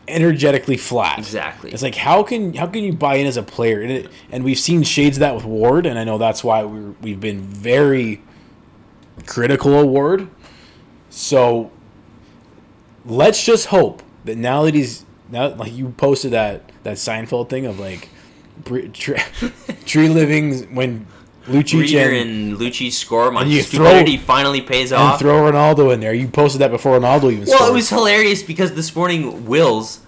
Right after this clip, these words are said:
Speaker 2: he's going on and on about how shrewd Tree Living is for bringing in Reeder, Ronaldo, and Stone. It was like,
Speaker 1: Oh my God.
Speaker 2: okay, those guys were fine last night, but, like, I guarantee you,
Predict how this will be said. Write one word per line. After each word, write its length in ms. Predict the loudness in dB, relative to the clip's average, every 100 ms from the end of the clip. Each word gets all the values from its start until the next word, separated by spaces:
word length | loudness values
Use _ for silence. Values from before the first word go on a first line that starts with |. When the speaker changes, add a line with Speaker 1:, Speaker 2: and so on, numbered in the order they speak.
| -20 -20 -20 -12
Speaker 2:
he's 160 | -8
going 220 | 0 2 6
on 180 | 6
and 80 | 6
on 180 | 6 6
about 160 | 4 2
how 160 | 0
shrewd 680 | 0 -4 -4 -4 -2 -4 -8 -18 -18
Tree 200 | -12 -6
Living 260 | -4 -4 -6
is 140 | -6
for 100 | -8
bringing 300 | -6 -6 -6
in 160 | -8 -10
Reeder, 440 | -8 -6 -6 -6
Ronaldo, 680 | -6 -6 -6 -4 -6 -6 -10 -18 -20 -12
and 160 | -8
Stone. 500 | -8 -4 -2 -2 -4
It 100 | -8
was 160 | -10 -4
like, 260 | -4 -4 -10 _ _ _ _ -14 -8
Speaker 1:
Oh 40 |
my 160 | -6 -8
God. 380 | -8 -6 -6
Speaker 2:
okay, 160 | -4 -2
those 200 | 0 0
guys 200 | 0 0
were 80 | -4
fine 380 | 0 0 2 0
last 260 | -2 -4
night, 300 | -6 -6 -6
but, 100 | -6
like, 200 | -4 -6
I 80 | -8
guarantee 640 | -2 0 2 0 -2 -6
you, 280 | -4 -4